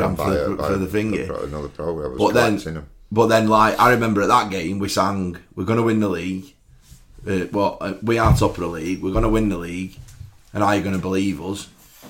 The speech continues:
Speaker 1: And, and literally we did.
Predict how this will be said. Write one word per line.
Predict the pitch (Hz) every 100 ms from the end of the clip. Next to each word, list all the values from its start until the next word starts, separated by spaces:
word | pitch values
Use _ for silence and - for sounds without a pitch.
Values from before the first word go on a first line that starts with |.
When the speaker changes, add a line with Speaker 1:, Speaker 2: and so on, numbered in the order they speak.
| - - - - - -
Speaker 1:
And, | 104 104 95
and | 101 101 95 90 - -
literally | 110 - 98 92
we |
did. | 87 104 92